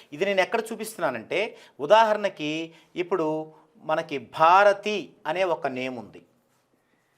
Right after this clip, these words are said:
భారతి. ఇప్పుడు నేను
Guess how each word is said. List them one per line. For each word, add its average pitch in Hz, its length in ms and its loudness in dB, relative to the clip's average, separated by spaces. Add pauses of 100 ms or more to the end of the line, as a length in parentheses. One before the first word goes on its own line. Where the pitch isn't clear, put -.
(1160)
భారతి. 113 720 -4 (500)
ఇప్పుడు 175 480 -2
నేను 180 260 -6